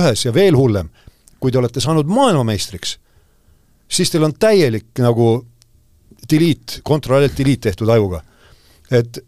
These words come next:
see, äh, rajapiiride teema,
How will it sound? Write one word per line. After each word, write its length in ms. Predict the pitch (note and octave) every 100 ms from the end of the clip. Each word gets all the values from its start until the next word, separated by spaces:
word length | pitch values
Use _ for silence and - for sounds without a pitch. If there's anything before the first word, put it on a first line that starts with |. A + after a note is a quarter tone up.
| -
see, 480 | - F#3 E3+ D3
äh, 800 | A#2 - _ _ _ _ _ G#2+ B2
rajapiiride 920 | D3+ G#3 C#3 F3 G3 D3 A#2+ A2 A2+ A2+ - - _ -
teema, 380 | E3+ F#3 B2+